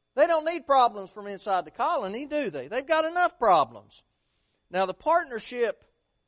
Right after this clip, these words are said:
of the ant also provides some much-needed help,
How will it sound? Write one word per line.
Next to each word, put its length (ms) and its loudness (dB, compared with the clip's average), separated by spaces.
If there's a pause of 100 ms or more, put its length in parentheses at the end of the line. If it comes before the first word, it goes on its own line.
(680)
of 420 4
the 180 -12
ant 280 -6
also 360 -4
provides 560 -4
some 180 -16
much-needed 560 -8
help, 420 -18